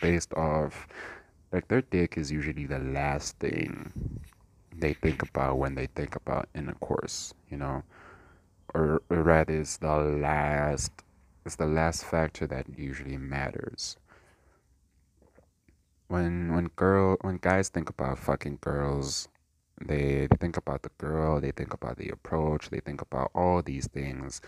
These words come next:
They watch porn, they check out the strokes, like, it's, it's all of that except the dick, you know? The dick will come in at points of insecurity of, like, is my shit big enough, or is, is it too small, or is it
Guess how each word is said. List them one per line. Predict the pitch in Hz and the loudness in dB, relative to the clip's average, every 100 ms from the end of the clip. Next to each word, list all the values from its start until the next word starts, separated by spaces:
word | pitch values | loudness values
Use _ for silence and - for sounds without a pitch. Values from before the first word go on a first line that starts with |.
| - - - - - | -14 -12 -14 -14 -8
They | 71 | -4
watch | 69 67 - | -2 -4 -6
porn, | - 98 98 95 95 | -2 4 6 6 4
they | 80 | -2
check | 69 - - | -8 -10 -10
out | - | -8
the | 71 | -8
strokes, | - - 113 113 110 - - | -8 -4 0 2 2 -2 2
like, | 92 87 - | 4 4 2
it's, | 90 - - - - | -2 2 2 2 0
it's | 95 - | -4 0
all | - 110 95 | 4 6 4
of | - | 2
that | - 76 73 - _ _ - | 2 2 2 -2 _ _ -8
except | - - - - | -2 2 2 2
the | - - | -6 -6
dick, | - - - | -6 -6 -8
you | - | -4
know? | 78 78 78 | 0 0 0
The | 73 - | -2 0
dick | 95 95 | 2 6
will | 85 | 4
come | - 80 82 | 4 0 2
in | 80 78 | 2 0
at | - 71 | -2 -2
points | - 78 76 | -2 0 -2
of | - | -4
insecurity | 78 - - - 76 76 73 | -4 -6 -2 0 2 2 2
of, | 73 71 | 0 0
like, | 71 65 | -4 -4
is | 71 | -6
my | 71 | -6
shit | - 73 73 | -4 -4 -6
big | - 73 | -6 -6
enough, | 71 71 71 73 - | -4 -4 -4 -4 -4
or | 71 73 73 71 | -2 0 0 0
is, | - - | -2 -4
is | 69 69 | -8 -12
it | - | -12
too | - 67 | -10 -10
small, | - 160 160 156 | -6 -4 0 0
or | 135 120 | 0 0
is | |
it | - | -2